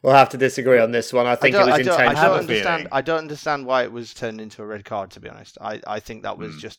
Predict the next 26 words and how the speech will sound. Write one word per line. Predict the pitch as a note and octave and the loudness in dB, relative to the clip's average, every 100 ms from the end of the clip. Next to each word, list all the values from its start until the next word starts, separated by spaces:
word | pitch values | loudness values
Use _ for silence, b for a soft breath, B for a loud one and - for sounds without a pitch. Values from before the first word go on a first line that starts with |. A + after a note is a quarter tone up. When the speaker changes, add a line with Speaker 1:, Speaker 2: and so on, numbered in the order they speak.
| _ | _
Speaker 2:
peer | - A#2 | -12 -12
pressure | - G#2+ - G#2 - | -10 -12 -12 -18 -20
from | _ A#2 G#2+ G#2 b b b _ | _ -14 -14 -20 b b b _
the | A2+ | -6
referee, | A2 - G2+ G2 | -6 -6 -10 -10
which | G#2 A#2 | -14 -16
is | G#2 | -12
what | G#2+ F#2 | -10 -10
V | A2+ | -8
A | G#2 G#2 | -6 -6
R | G2 F#2+ | -6 -8
apparently | - A#2+ G2+ F#2+ F#2+ | -8 -10 -12 -12 -16
is | F#2 - | -16 -18
nowadays. | - - - - | -20 -20 -14 -2
Speaker 1:
I | |
mean, | C#3+ D#3+ | 0 2
the | C#3+ | 4
Speaker 2:
Well, | D3 D#3 | 6 4
Speaker 1:
referee | - C#3 | 4 2
did | B2 B2 | 2 -2
a | A#2 | -2
horrible | C#3 B2+ A#2 A2+ | 2 4 4 0
job | A2 B2 A2+ A2+ - | -6 -4 -4 -6 -4
all | A#2+ A2+ | -2 -2
game | A2 G#2+ G#2+ A#2 | -2 -2 -2 -6
long | A2+ A2+ A#2 | -6 -6 -8